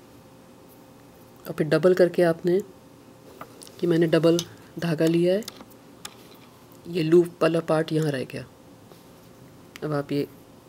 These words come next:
इस तरह लें और इसको इतना ऐसे करके और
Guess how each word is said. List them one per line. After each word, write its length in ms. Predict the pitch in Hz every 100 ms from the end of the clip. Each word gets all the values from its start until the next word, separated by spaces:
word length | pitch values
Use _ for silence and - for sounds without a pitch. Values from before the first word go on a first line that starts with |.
| -
इस 140 | - -
तरह 220 | 160 160
लें 320 | 160 165 185
और 480 | - 156 151 151 165 - - -
इसको 480 | - - - 170 220 - - - - - - - - - - - - - - - - - - - - - - - - - - - - - - - - 247
इतना 360 | 185 - 180 170
ऐसे 200 | 165 170
करके 300 | 170 170 240
और 1120 | - - - - - - - - - - 165